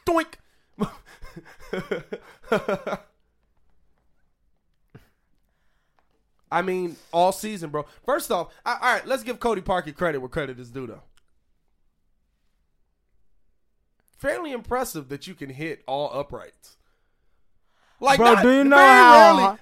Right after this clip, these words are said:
Speaker 1: very rarely did he miss wide and touch nothing. Like, <laughs> this mug hit upright so much. It's unbelievable, bro.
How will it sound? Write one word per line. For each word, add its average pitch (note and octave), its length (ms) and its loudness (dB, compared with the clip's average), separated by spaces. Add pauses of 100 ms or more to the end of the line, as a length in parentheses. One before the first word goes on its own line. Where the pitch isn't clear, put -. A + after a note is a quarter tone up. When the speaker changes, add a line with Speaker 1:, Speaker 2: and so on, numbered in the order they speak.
Speaker 1:
very E4+ 280 2
rarely D4 380 6
did A3 160 0
he A#3 100 -2
miss G#3+ 300 -2
wide F#3 380 -4
and E3+ 120 -8
touch D#3+ 280 -4
nothing. D3 380 -6 (520)
Like, G3 260 2 (1080)
<laughs> - 880 -20
this C#4 200 -10
mug E4 260 4
hit C4+ 180 -4
upright G#3+ 420 -2
so A3+ 400 -2
much. - 560 -8 (2250)
It's G3 140 -6
unbelievable, G#3+ 560 -2
bro. A#2+ 240 -18